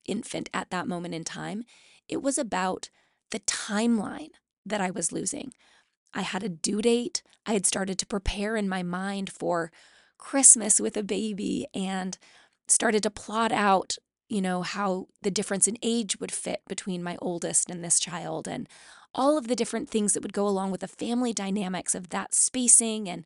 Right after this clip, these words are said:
this time next year, X Y Z, things can happen. And the loss was not of something that I felt that I had,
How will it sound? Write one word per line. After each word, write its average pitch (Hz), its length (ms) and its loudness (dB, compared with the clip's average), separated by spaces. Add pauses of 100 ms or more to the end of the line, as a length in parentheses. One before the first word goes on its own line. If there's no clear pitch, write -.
(320)
this 247 180 8
time 214 200 0
next - 320 -2
year, 240 360 0
X - 220 -2
Y - 180 -4
Z, 233 420 0
things 214 360 0
can 226 140 -2
happen. 226 460 -2 (560)
And 214 420 2 (1400)
the 220 140 4
loss 196 640 0
was 202 200 -2
not 208 300 0
of 190 240 -2 (200)
something 208 400 2
that 190 100 2
I 190 100 -2
felt - 260 -4
that 190 120 -6
I 190 80 -2
had, 233 580 -4